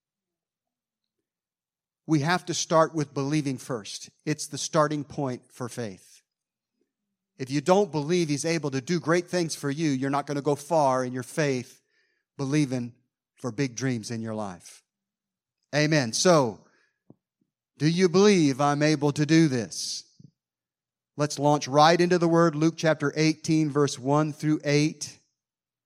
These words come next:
in the New King James Version. This is the parable of the unjust judge, and we're gonna use something that's found in here to launch into the deep and talk about, do you believe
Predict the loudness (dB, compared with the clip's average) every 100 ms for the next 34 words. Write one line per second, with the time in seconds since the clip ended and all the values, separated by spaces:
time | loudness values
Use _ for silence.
0 | _ _ _ _ _ _ _ _ _ -6
1 | -2 -2 -2 -2 -2 -2 0 0 -2 0
2 | 2 2 -2 -12 -18 _ _ _ _ _
3 | _ _ _ _ _ _ _ _ _ _
4 | _ _ -4 -4 -6 -10 -6 -2 2 2
5 | 4 2 2 2 2 2 2 2 0 -2
6 | 4 4 4 0 -4 -4 -8 _ _ _
7 | -6 -4 0 0 0 0 0 0 -2 -2
8 | -2 -2 -2 -4 -4 -6 -2 -2 0 -2
9 | -2 -4 -4 -4 -4 -4 -8 _ -10 -6
10 | 0 0 0 -6 -8 -6 -6 -4 0 2
11 | 2 -4 -4 -4 -4 -6 -14 _ _ -10
12 | -8 -2 2 2 4 4 4 2 -2 _
13 | 0 2 4 4 4 2 4 2 0 -6